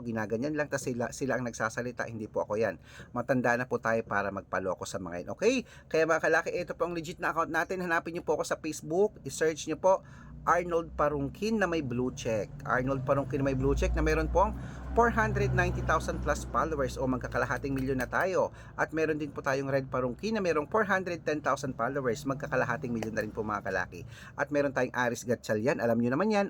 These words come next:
at Red Arnold Santos po sa Facebook. Ayun po yung mga legit na account natin sa Facebook. Meron din po tayong YouTube. YouTube natin, Red Parungkin na merong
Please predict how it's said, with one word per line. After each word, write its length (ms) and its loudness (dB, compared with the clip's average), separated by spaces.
at 160 -2
Red 240 -2
Arnold 320 -2
Santos 320 -2
po 160 -8
sa 80 -8
Facebook. 480 -10
Ayun 140 -2
po 100 2
yung 80 0
mga 80 2
legit 240 -4
na 160 -2
account 160 -4
natin 220 -6
sa 100 -4
Facebook. 480 -6
Meron 300 2
din 100 -2
po 160 -12
tayong 300 0
YouTube. 500 -4
YouTube 320 -4
natin, 300 -2
Red 180 2
Parungkin 400 0
na 60 0
merong 260 0